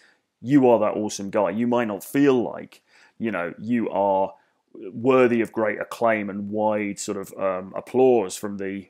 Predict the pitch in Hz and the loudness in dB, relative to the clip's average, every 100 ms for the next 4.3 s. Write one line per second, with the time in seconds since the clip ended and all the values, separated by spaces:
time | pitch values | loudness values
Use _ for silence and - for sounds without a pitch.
0 | - 107 92 95 - 110 98 - - - | -10 -6 -6 -6 -2 -2 -2 -10 -14 -20
1 | - - 120 135 156 123 98 87 - - | -10 -4 2 2 4 0 -2 -10 -14 -8
2 | - 139 - - 135 165 156 185 135 113 | -4 -4 -2 0 2 4 6 6 6 2
3 | - 98 92 110 - - - _ 139 147 | 2 -6 -2 -2 -4 -12 -20 _ 2 6
4 | 143 127 - | 8 6 4